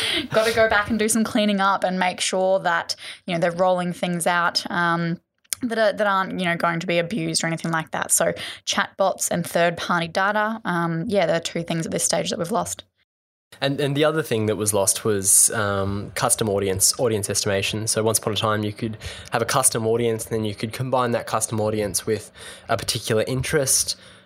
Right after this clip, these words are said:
Speaker 2: um, and you could get an audience estimation. You still are able to do that, but you just can't get the audience estimation anymore. So Facebook saw that there was a bit of, uh, <laughs>
Speaker 1: Fair. <laughs>
Speaker 2: Facebook saw that there was a bit of, um, a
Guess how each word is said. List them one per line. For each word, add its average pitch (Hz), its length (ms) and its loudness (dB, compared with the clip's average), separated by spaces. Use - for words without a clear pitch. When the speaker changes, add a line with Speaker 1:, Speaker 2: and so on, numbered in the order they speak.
Speaker 2:
um, 107 600 2
and 117 160 2
you 104 80 -2
could - 140 -10
get 120 120 2
an 92 60 -4
audience 117 380 2
estimation. 120 680 2
You 127 60 -2
still 175 460 2
are 117 220 2
able 110 260 -2
to - 120 -6
do 113 160 0
that, 175 240 0
but 113 60 -4
you 110 60 0
just 104 160 -2
can't 107 300 -2
get - 200 -4
the - 120 -6
audience 104 400 2
estimation 101 500 0
anymore. 107 320 0
So 117 160 -2
Facebook 113 480 0
saw 110 200 2
that 92 140 -2
there 107 120 2
was 104 180 0
a 123 100 -2
bit 123 220 -2
of, 113 320 2
uh, 107 300 2
<laughs> - 20 -16
Speaker 1:
Fair. 269 720 2
<laughs> - 180 -10
Speaker 2:
Facebook 151 640 2
saw 131 200 2
that 120 160 -4
there 123 120 4
was 120 140 2
a 120 80 -2
bit 120 140 2
of, 113 420 -2
um, 104 640 0
a 101 760 2